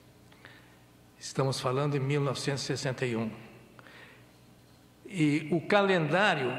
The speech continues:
eu não vou fazer aqui nenhuma, ah, apreciação individual. Vou apenas tentar refazer o calendário,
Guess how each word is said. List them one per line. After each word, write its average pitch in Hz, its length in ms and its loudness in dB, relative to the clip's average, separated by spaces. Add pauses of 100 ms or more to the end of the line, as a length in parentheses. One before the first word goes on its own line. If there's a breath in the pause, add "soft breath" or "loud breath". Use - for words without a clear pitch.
eu 156 100 2
não 175 180 2
vou 165 160 -2
fazer 151 340 0
aqui 151 200 -2
nenhuma, 165 540 2 (200)
ah, 139 360 -4
apreciação 156 800 0
individual. 139 1080 0 (300 loud breath)
Vou 156 80 4
apenas 170 580 0 (560)
tentar 160 800 0
refazer 165 580 2
o 165 60 2
calendário, 151 840 0